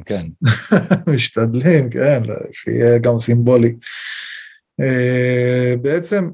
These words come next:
Speaker 2: היא התחילה את המשט, צריך לדעת שהארגון שנקרא אף אף סי, שזה נחשב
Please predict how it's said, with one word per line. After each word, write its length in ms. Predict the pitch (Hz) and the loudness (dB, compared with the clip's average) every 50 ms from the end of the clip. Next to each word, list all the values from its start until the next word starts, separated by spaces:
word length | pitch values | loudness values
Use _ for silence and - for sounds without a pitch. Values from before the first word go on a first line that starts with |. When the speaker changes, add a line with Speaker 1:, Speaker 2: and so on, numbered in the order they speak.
| - | -6
Speaker 2:
היא 120 | - 196 190 | -4 -2 -2
התחילה 400 | 180 - - - 185 185 185 165 | -2 -4 -4 -2 -2 0 0 0
את 120 | 151 135 | -2 -2
המשט, 380 | 135 131 127 120 - 175 165 160 | -4 -4 -4 -4 -2 -2 -2 -2
צריך 200 | - 185 175 - | -2 -4 -4 -2
לדעת 320 | 160 160 175 165 139 123 127 | -2 0 2 2 0 0 -2
שהארגון 1500 | - - - 120 117 117 113 113 113 110 113 117 - _ _ _ _ - - _ _ _ - 151 135 123 123 156 180 175 | -8 -8 -6 -4 -4 -4 -4 -6 -6 -8 -12 -16 -20 _ _ _ _ -20 -20 _ _ _ -4 -4 -2 -2 0 0 0 0
שנקרא 420 | 151 - 139 123 117 151 151 - 160 | 0 0 0 0 2 2 2 2 0
אף 140 | 156 - - | 0 0 -2
אף 80 | 147 | -2
סי, 360 | - - - - 147 135 117 - _ | -4 -4 -6 -4 -4 -4 -4 -6 _
שזה 260 | - - - 113 127 | -12 -8 -6 -6 -4
נחשב 320 | 131 147 - - - 170 | -4 -4 -2 0 2 2